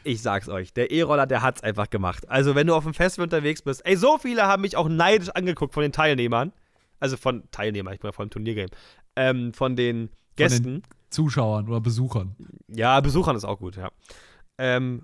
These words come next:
Speaker 1: und auch ein paar Mädels haben mich so hinterhergewunken und meinten so, „Hä, das ist voll smart, Digga.“ <laughs> So. Ich so,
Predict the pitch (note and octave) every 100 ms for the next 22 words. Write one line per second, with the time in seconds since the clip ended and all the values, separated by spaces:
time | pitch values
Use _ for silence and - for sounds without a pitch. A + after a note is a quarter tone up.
0 | _ - C#3+ D3+ D3 D3+ D3+ E3+ F#3 D#3+
1 | - - D3 D#3 D#3 D3+ D3+ E3+ D3+ D#3
2 | D3+ D3+ D3 C#3 D3 E3+ F4 F4+ - -
3 | - D#4+ - D#4 F4+ D#4+ C4 D#3+ - E3
4 | - F#3+ - B3 - A3+ G3+ - - -
5 | - - - - F3+ -